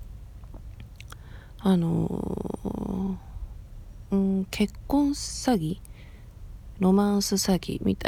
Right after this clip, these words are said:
いなのにあった人の証言とかをこうずっとYouTubeで聞いてたんですけども、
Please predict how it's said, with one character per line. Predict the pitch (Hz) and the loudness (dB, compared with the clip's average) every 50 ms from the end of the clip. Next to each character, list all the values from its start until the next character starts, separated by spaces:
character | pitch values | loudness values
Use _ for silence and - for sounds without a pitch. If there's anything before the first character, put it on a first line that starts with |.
| - - | -2 -2
い | - | -2
な | 202 - - - - - - - | -4 -4 -8 -10 -16 -14 -2 2
の | 196 190 | 4 6
に | 185 180 185 | 6 6 4
あ | - 190 | 4 2
っ | 185 | 0
た | - - - 165 | 0 2 0 2
人 | 165 - - 170 | 2 2 2 2
の | 165 160 | 2 2
証 | - - 190 196 | 2 4 4 6
言 | 190 202 196 180 | 6 6 6 6
と | - | 4
か | - - 175 | 0 -2 -2
を | 165 - - | -2 -2 -2
こ | - - | -4 -4
う | 151 | -4
ず | - - 190 190 | -2 2 2 2
っ | 190 | 2
と | - 196 | 4 6
YouTube | 190 202 196 - 214 185 | 6 6 6 4 0 2
で | 151 151 | 0 0
聞 | - - 180 | 0 2 0
い | 175 | 2
て | - - - | 2 2 0
た | 175 175 | 0 0
ん | - | -2
で | - - | -2 -4
す | - - | -4 -4
け | - - | -2 0
ど | 175 175 | 0 2
も、 | 180 175 170 175 | 2 2 2 0